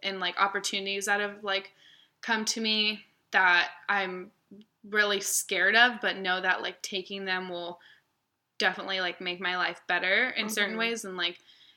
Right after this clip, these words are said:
Speaker 1: I'm just really scared. And normally I'm not scared of change, but I've been, like, really freaked out at change just because, like, my life's been really good, you know, so I'm, like, scared to make changes. So I want this year, this decade, everything, I just wanna, like,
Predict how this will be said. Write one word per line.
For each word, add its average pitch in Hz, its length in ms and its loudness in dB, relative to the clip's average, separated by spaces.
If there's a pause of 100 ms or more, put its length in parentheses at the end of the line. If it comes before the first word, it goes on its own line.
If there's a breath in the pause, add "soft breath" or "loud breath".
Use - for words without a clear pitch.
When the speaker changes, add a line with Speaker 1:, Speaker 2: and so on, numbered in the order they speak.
(140 soft breath)
Speaker 1:
I'm 196 260 0
just - 480 -4
really 185 280 0
scared. - 300 0
And 226 80 2
normally 254 260 4
I'm 277 80 2
not 214 180 2
scared 202 260 4
of 196 100 -4
change, 180 360 -6
but 180 120 0
I've 185 160 -2
been, 190 180 -4
like, 180 220 -4
really 185 240 0
freaked 180 300 -4
out 175 100 4
at 180 100 -2
change 185 340 -6
just 190 200 -2
because, 190 320 -8
like, 180 140 -8
my 185 120 -2
life's 175 260 -2
been 196 120 -8
really 175 200 -4
good, 170 300 -4
you 170 80 -10
know, 175 140 -4
so 175 180 -8
I'm, 175 120 -6
like, 170 160 -8
scared 175 340 -2
to - 80 -8
make 175 200 -8
changes. 196 640 -4 (360 loud breath)
So 185 680 0 (200)
I 202 160 2
want 196 220 -4
this 208 200 -4
year, 196 280 4
this 190 200 -4
decade, 190 320 -2
everything, 185 400 -4
I 180 80 0
just 190 220 -6
wanna, 185 200 -6
like, 180 240 -4